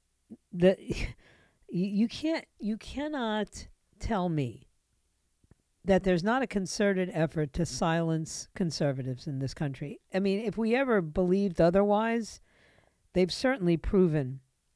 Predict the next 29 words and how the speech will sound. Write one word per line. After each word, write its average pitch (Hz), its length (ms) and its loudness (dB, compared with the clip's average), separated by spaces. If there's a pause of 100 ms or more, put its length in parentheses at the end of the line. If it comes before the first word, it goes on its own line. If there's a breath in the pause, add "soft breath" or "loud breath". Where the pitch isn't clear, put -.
(120)
over 185 260 2
and 156 100 0
over 151 220 0
again 131 400 -6
that, 135 280 -6
uh, 131 220 -2 (1800)
that 180 220 2
the 180 60 -2
mainstream 190 580 -2
media 156 260 -2
doesn't 147 340 -2
want 135 140 -4
to 131 60 -6
hear 139 200 -2
it. 143 120 -12 (560 soft breath)
They 214 120 4
don't 247 180 0
even 170 260 0
want 151 320 0 (240)
to 185 140 -2
talk 170 280 0
about 147 280 -4
things 160 340 -6
that 156 180 -4
are 156 140 -8
really 202 400 -4
kind 196 260 -8
of 160 100 -6
important 156 640 -6